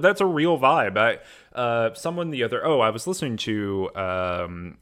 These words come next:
the Mega sixty-four podcast, uh, you know, speaking of things <laughs> from fifteen years ago. <laughs> Uh, uh, but I was listening to it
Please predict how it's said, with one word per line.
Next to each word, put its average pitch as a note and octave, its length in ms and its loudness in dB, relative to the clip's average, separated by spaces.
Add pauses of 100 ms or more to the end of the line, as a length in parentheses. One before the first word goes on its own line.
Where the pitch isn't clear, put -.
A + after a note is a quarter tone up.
the A2+ 180 -4
Mega C#3 240 2
sixty-four E3+ 560 0
podcast, - 760 -8
uh, - 100 -14
you F2+ 140 -10
know, E2+ 60 -12
speaking G#2+ 320 -10
of E2 80 -12
things F2 260 -12
<laughs> - 80 -14
from C3 240 -2 (300)
fifteen D#3 340 0
years D3+ 180 -2
ago. C3+ 400 4
<laughs> E3+ 60 4 (480)
Uh, D3+ 260 6 (440)
uh, D3 380 8
but D3 420 6
I D3 120 2
was D#3+ 120 -4
listening C#4+ 300 -2
to G#3+ 120 -2
it G3+ 300 0